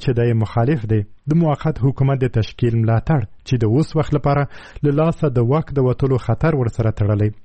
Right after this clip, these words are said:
او ولسمشر محمد اشرف غني ویلي چې دی به واک یوازې خپل یوه منتخب ځای ناستې ته وسپاري. دغه رز لیک د هغه څه خبرداری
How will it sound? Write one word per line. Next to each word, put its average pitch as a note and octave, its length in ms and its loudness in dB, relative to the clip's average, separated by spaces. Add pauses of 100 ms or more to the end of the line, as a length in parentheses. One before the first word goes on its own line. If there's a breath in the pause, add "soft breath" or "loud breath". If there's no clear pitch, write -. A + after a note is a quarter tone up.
(100)
او A#2 160 2
ولسمشر A2+ 640 0
محمد G#2+ 280 2
اشرف G#2+ 300 -2
غني A#2 160 2
ویلي C3 340 0
چې C#3 100 0 (520 loud breath)
دی D#3+ 120 2
به B2+ 200 2
واک C3+ 240 -2
یوازې C#3+ 380 2 (420 loud breath)
خپل F3 240 2
یوه C#3+ 220 2 (100)
منتخب A#2 560 -2
ځای B2 280 0 (120)
ناستې D#3 320 0
ته A2 100 2
وسپاري. A2 400 0 (600 loud breath)
دغه F3 220 0
رز C#3+ 180 -4
لیک D3 160 -4
د C3 200 2
هغه C#3 140 0
څه - 300 -2
خبرداری A#2+ 440 0